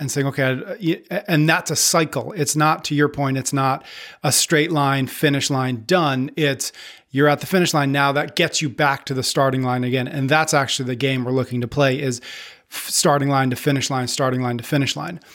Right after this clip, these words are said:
So that's, that's one thing. And then the other thing is, I, you know, I think a lot of times, uh, it's happened to me before. I know it's happened to a lot of folks, which is being in the state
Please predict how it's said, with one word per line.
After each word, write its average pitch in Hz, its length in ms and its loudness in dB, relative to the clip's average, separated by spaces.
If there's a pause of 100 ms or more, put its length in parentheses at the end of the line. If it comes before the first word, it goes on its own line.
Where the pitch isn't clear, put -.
(260)
So 165 160 2
that's, 165 240 0
that's 180 240 0
one 180 160 2
thing. 160 100 2
And 151 80 2
then 156 60 2
the 196 100 2
other 220 100 -2
thing 185 140 0
is, 151 240 0
I, 165 240 -2
you 175 100 0
know, 165 120 4
I 147 60 2
think 202 180 0
a 196 80 0
lot 156 240 4
of 156 80 0
times, 143 280 0
uh, 139 200 2
it's 151 120 -4
happened 160 260 0
to 147 40 2
me 147 100 4
before. 139 380 0
I - 20 2
know 143 160 2
it's 139 120 -2
happened 135 240 -2
to 127 60 -2
a - 20 -2
lot 139 180 0
of 131 60 -4
folks, 127 280 -6 (360)
which 151 140 2
is 147 80 2
being 175 480 2
in 196 100 2
the 165 80 2
state 156 500 2